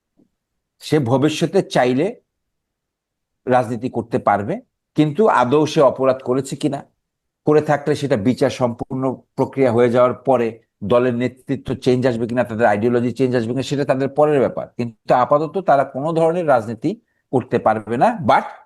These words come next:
মানে আপনি আছেন, আপনি টক শ-,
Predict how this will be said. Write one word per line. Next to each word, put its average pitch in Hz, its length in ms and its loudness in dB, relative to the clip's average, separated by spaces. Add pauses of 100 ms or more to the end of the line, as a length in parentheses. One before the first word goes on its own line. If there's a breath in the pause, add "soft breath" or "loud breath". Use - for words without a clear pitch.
(220)
মানে 180 120 2
আপনি 196 400 0
আছেন, 180 540 2 (800)
আপনি 190 540 2
টক 170 320 2
শ-, - 220 -18